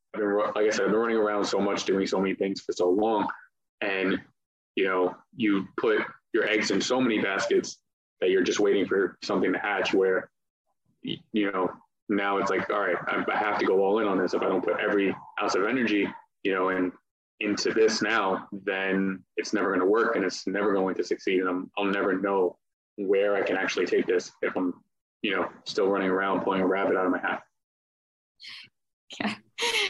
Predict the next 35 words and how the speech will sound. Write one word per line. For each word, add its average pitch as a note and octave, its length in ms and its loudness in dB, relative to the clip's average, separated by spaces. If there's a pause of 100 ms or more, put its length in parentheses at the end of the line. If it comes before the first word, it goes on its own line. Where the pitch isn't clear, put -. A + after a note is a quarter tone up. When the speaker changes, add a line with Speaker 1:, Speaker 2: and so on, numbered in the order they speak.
(140)
Speaker 2:
That's D4 220 0
so C#4 200 4
cool A#3 160 2
that G#3 140 2
you're G3 140 4
doing F#3 220 0
that F#3+ 160 0
before. F#3+ 580 -2
<laughs> - 40 -12 (420)
And - 120 0 (260)
I'm C#4+ 200 4
Speaker 1:
Mm-hmm. A#3+ 120 4
Speaker 2:
sure - 100 -2 (160)
your - 80 0
classes A#3+ 360 0
must A#3+ 200 2
be B3+ 120 2
very F#3+ 260 0
fun F3 240 -2
if F3 120 -8
they're F#3 160 -2
taught F3+ 220 0
by, F3 180 0
like, E3+ 220 -2
a F#3 60 -6
magician, F3 680 -6
so. - 140 -10 (220)
<laughs> C4 100 4 (240)
Speaker 1:
<laughs> - 360 2 (320)
Yeah, A#2+ 460 2
yeah, A#2+ 240 2
I A2+ 60 2
do, C#3+ 220 0
like, C#3 180 -2
um, B2+ 420 -2